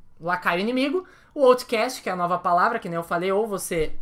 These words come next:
a carta es-, vai estar no teu extremo da esquerda da mão, seria a primeira carta da sua mão,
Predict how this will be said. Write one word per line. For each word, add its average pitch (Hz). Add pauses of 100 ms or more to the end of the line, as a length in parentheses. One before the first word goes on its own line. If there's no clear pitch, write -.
(120)
a 151
carta 156
es-, 139
vai 151
estar 151
no 156
teu 160
extremo 180
da 151
esquerda 170
da 139
mão, 160
seria 156
a 143
primeira 170
carta 160
da 151
sua 202
mão, 208